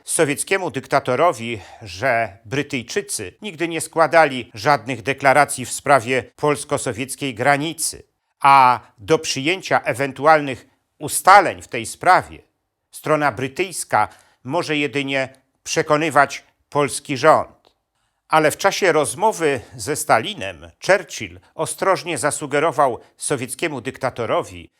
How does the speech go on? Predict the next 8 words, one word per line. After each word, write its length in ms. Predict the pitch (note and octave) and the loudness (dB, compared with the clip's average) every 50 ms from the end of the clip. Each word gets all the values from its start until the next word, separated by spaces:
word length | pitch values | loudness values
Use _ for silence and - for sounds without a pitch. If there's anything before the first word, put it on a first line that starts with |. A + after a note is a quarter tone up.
| _ _ _ _ | _ _ _ _
że 180 | F#2+ F#2 C3 C#3 | -10 -10 -10 -4
koniecznym 580 | - D3+ D3 D#3+ F3 E3 - - D#3+ D3+ C#3+ | -4 -2 -2 -2 -4 -6 -6 -8 -6 -6 -4
jest 360 | C#3 C#3+ C3 - - - _ _ _ _ _ - | -4 -6 -6 -6 -10 -12 _ _ _ _ _ -6
przesunięcie 600 | - D#3 - - C#3+ D3 E3 D#3+ - - C#3 B2 | -6 -6 -6 -6 -8 -8 -8 -8 -6 -8 -8 -6
polskich 500 | - C#3+ D3 C#3+ - - C3+ A#2 G2 G#2 | -4 -4 -4 -4 -6 -10 -12 -12 -12 -6
granic 640 | A#2+ C3 C#3+ C#3+ C3+ B2+ B2+ A#2 - - - - _ _ - | 0 2 4 4 2 2 -2 -6 -6 -8 -8 -10 _ _ -12
na 260 | A#2 B2+ C#3 D3+ C#3+ | -10 -4 -2 -2 -2
zachód. 460 | - D3 D#3 C#3+ A#2 - - - - | 4 4 4 4 4 2 -6 -18 -20